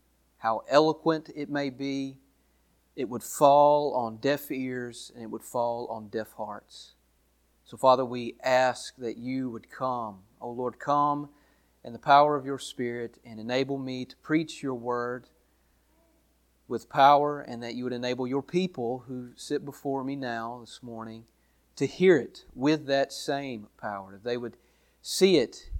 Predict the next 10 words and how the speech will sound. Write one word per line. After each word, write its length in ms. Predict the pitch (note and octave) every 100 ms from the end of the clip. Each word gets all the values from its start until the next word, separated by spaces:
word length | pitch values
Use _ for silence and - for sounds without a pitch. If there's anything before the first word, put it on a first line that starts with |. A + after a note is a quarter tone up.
| - _ _
and 240 | B2 B2
receive 560 | A#2+ B2 - F3 F#3 C3
it 100 | A2
as 280 | A#2 D3+ D#3
it 100 | D3+
is, 540 | D#3+ C#3 - - - -
truth, 720 | - F#3+ F3+ A#2 - - _ _ _ _ _ _ _ _ _ _ _
and 140 | B2+
also 420 | C#3+ D3+ - D3 C#3
as 560 | C3 C3+ C3+ - -